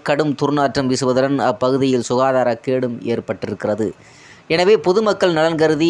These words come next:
மாநில நெடுஞ்சாலைத்துறையும் ஊராட்சி நிர்வாகமும் இந்த மண் குவியலை அகற்றுவதுடன்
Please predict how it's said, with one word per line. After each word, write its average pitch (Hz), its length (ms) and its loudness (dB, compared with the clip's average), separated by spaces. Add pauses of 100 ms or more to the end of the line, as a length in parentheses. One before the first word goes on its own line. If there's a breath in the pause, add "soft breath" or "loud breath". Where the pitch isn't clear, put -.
மாநில 151 460 2
நெடுஞ்சாலைத்துறையும் 139 840 2
ஊராட்சி 135 420 0
நிர்வாகமும் 127 600 0
இந்த 120 260 -2
மண் 131 280 -4
குவியலை 123 380 0
அகற்றுவதுடன் 117 720 -2